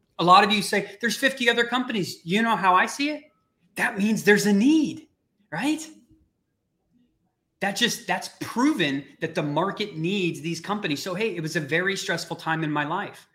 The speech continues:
but I was excited too. And I knew that I had the drive and the push to make it happen. Now,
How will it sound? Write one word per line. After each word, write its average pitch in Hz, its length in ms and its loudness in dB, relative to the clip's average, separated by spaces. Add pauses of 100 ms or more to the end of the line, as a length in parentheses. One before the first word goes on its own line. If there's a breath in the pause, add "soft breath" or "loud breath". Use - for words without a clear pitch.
(240 soft breath)
but 170 100 0
I 165 80 8
was 170 160 2
excited 165 580 0
too. 180 420 -4 (340 soft breath)
And 151 340 0
I 147 160 2
knew 165 300 0
that 170 120 2
I 143 80 4
had 147 300 2
the 135 60 -6
drive 127 580 -4 (320)
and 151 160 -4
the 135 60 -6
push - 520 -6
to 147 120 -14
make 151 180 -6
it 123 60 -14
happen. 165 360 -2 (680)
Now, 151 540 2